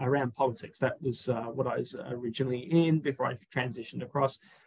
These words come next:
Um, you know, for all people out there getting, um, uh, kind of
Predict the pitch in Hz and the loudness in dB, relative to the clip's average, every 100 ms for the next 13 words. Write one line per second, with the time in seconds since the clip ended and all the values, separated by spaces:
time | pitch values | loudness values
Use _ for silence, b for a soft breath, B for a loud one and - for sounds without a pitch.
0 | b b 120 123 127 - 135 123 - 139 | b b 2 2 0 4 4 4 2 2
1 | 139 139 127 123 120 127 123 123 - 127 | 4 2 2 0 2 0 2 0 4 6
2 | 123 120 _ 135 120 117 - - _ _ | 4 -4 _ -6 -4 -4 -8 -10 _ _
3 | - - - _ 127 113 | -12 -12 -16 _ 0 0